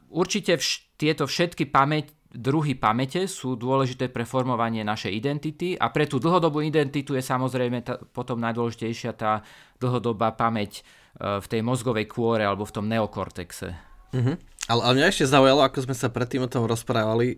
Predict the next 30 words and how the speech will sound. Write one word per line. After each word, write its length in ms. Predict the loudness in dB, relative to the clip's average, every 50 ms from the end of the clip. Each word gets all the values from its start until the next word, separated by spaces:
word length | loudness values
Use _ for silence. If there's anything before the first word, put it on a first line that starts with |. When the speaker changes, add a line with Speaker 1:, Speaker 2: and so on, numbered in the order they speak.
| -6 -6
Speaker 2:
že, 320 | -4 -2 -2 -2 -2 -2 -6 -8 -14 -20 -20 -20 -20 -20 -20 -20 -20 -20 _ _ _ -20 _ -10
eh, 320 | -8 -6 -6 -6 -6 -6 -2 0 2 2 2 0 -4 -8 -8 -10
že, 160 | -10 -8 -8 -8 -8
že 160 | -6 -4 -4 -4 -6 -8 -12 -14 -16 -16 -14 -6
sú 160 | 0 2 4
nejaké 320 | 4 6 4 4 4 2
tie, 160 | 4 4 4
eh, 380 | 4 2 0 -2 -2 -2 -2 -4 -6 -8
dve 320 | -8 -6 -4 -2 -2 -2
oblasti, 640 | 0 -2 -2 0 0 0 0 -2 -4 -4 -4 -6 -6
eh, 300 | -8 -8 -6 -4 -4 -4 -2
pamäte. 560 | 0 0 0 0 -2 -2 -4 -4 -4 -6 -8 -14 -20 -20 -20 -20 -10
Ve-, 160 | -6 -6 -6
to 160 | -2 0 2 2
mi 80 | 4
tak 160 | 4 2 2
pripomína, 540 | 4 4 4 6 6 4 4 4 4 4 2
ako 180 | 2 2 2 2
tá, 400 | 4 4 4 4 4 2 2 2
tá 160 | 0 0 2
bola 220 | 2 2 2 2
tá 160 | 2 0 2 2
rozprávka, 580 | 2 0 0 -2 0 0 0 0 0 -2 -4
ten 160 | -2 -2 -2
rozprávkový 480 | -2 -2 -2 0 0 0 2 4 4 4
seriál 300 | 4 4 4 6 6 6
Bol 260 | 8 10 10 10 10
raz 160 | 8 8 8
jeden 300 | 6 6 8 8 6 6
život, 420 | 6 6 4 4 4 2 0 -4